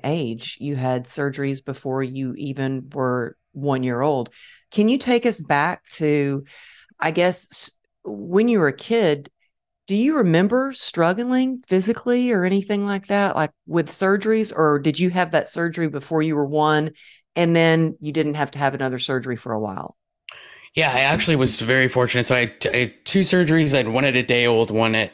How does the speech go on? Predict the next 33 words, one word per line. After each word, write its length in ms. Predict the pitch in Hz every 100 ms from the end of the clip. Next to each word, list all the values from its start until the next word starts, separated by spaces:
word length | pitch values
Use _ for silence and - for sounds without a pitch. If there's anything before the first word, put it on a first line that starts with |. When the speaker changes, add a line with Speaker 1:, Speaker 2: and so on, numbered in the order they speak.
| _
Speaker 2:
a 80 | 110
year 320 | 104 113 104
old. 300 | 95 92 - -
And 320 | 110 110 107 110
doctors 360 | 113 110 104
said 140 | 101 95
he'll 120 | 98
probably 260 | 98 92
need 160 | 92 85
more 140 | 87
before 240 | 82 82 82
he 60 |
starts 260 | - 82 78
school. 400 | - 95 90 85
And 80 | 92
I 60 |
was 160 | 95 85
really 240 | 95 98
fortunate 540 | - 98 - - 85 -
that 280 | 87 - _ _ _ - - -
that 240 | 95 90
next 220 | 90 - -
surgery 300 | 104 98 85
didn't 200 | 87 87
happen 260 | 90 85
until 240 | 80 90 82
I 80 |
was 200 | 78 -
twenty-four. 600 | - 90 82 - 101 82
So 400 | 76 - 101 92 - - - - - -
there 80 | 123
weren't 420 | 110 131 135 -
surgeries, 920 | - - 123 123 101 92 87 85 -